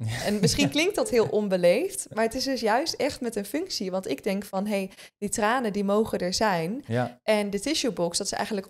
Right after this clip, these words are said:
Speaker 2: onbewust, is dat een teken van, "Hey, op het moment dat jij huilt en ik geef jou gelijk een tissue,"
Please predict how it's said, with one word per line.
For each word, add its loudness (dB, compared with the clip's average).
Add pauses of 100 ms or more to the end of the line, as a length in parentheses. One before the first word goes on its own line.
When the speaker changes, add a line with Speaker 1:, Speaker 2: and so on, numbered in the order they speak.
Speaker 2:
onbewust, 0
is -2
dat -2
een -2
teken 0
van, -2
"Hey, -2
op -8
het -8
moment 0
dat -4
jij 0
huilt 0
en -4
ik -10
geef -4
jou -2
gelijk -2
een -6
tissue," -4